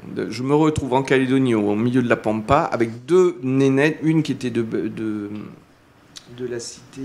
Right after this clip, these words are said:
euh, euh, ah, j'ai pas du nom, mais bon,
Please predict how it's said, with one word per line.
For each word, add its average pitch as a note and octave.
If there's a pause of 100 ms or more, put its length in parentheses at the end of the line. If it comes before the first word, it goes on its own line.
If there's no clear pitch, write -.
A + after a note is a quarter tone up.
euh, G#2+ (1600)
euh, - (1500)
ah, C3 (180)
j'ai - (140)
pas - (260)
du A2+
nom, G#2+
mais G#2+
bon, A#2+